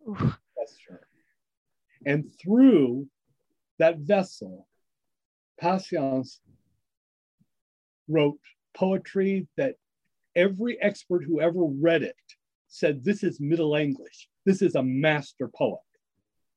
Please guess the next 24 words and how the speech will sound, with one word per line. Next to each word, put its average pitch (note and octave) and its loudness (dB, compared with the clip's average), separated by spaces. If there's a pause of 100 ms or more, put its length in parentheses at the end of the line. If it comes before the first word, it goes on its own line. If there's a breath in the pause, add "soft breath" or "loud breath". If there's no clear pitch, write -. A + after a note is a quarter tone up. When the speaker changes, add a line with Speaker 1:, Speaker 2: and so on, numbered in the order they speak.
(160)
Speaker 2:
A D#3+ 4
woman G#3 6 (180)
of D#3 2 (340)
this, - -6 (400)
uh, C3+ 0 (540)
this - -10 (100)
nineteen E3+ -4
thirties E3 -2
character, E3 -2
she G3 -8
could F#3 -6
never G3 0
have E3 -6
done B3 2
it. - -12
She E3+ -18
doesn't F3+ -2
have F3 -6
the F3+ 2
education, F3 -2
Speaker 1:
Mm-hmm. - -6
Speaker 2:
has - -6
no F3+ -2
idea E3+ -2